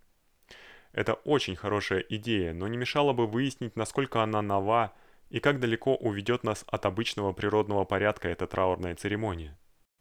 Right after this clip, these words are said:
Мне кажется, что у части из нас стыд на охоте вызывают напоминания о нашем происхождении, то есть незавершенность выхода из нашей животной природы. Так какой взгляд на охотника является правильным?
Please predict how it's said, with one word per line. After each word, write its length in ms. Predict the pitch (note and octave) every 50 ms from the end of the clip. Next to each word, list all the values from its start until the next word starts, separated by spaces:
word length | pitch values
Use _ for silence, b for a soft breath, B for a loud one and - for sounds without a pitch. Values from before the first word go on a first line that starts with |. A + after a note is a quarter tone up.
| _ _
Мне 200 | - G#2+ A#2 B2
кажется, 360 | - F3+ F3+ D3+ C3+ - - A2
что 220 | - - A#2 G#2+
у 120 | - B2 A2
части 360 | - - E3 E3 - - A#2
из 260 | G#2 - - G#2+ G2
нас 320 | G#2 A2 B2+ C#3 - - B B B B B
стыд 320 | - - - - F3 E3
на 140 | - C3+ A#2
охоте 320 | A2+ - - D3 C#3+ - B2+
вызывают 560 | A2+ A2+ G#2 A2 G#2+ A#2 B2+ B2 A#2+ A2+ -
напоминания 680 | G#2+ G2+ - G#2 G2+ G2+ G2+ G#2+ A2+ A#2 A2+ A2 G2+ - -
о 120 | G#2 G#2+
нашем 280 | G#2+ G#2+ G2+ - G#2 F#2+
происхождении, 880 | - G#2 G2+ G2 - - G#2+ F#2+ G2+ A2+ A#2+ A2+ F#2 D#2+ D#2 D#2 D2 _ _ _ _ _ _ _ -
то 80 | -
есть 220 | G#2+ G#2 - - - -
незавершенность 840 | A2 G#2+ G2 G#2 G#2 G2+ G2+ - - - C3+ C3 A#2+ G2 - -
выхода 420 | F#2+ G2 A#2+ B2 - G#2+ G2 G2 B B B B B
из 160 | - G#2+ G#2
нашей 320 | A2 A2 A#2+ C3 - - G#2+
животной 420 | F#2+ F#2+ F#2 F#2+ G2 - - F#2
природы. 480 | - - G2+ G#2 G#2 F#2+ E2 D2+ D2+ - _ _ _ _ _ _ _ _ _ _ _ _ _ _ _ _ _ - B B B B B B -
Так 180 | - A#2 - -
какой 260 | D#3 D#3 - F#3 D#3+
взгляд 340 | A#2 A2 A#2 B2+ A2+ - -
на 100 | G2+ G2+
охотника 420 | - - D3 C3 A#2 G#2 - G2
является 380 | F#2+ F#2+ G2+ G#2 G2 - - G2+
правильным? 580 | - - D3 B2 F#2+ E2+ E2 D#2+ D#2 D2 -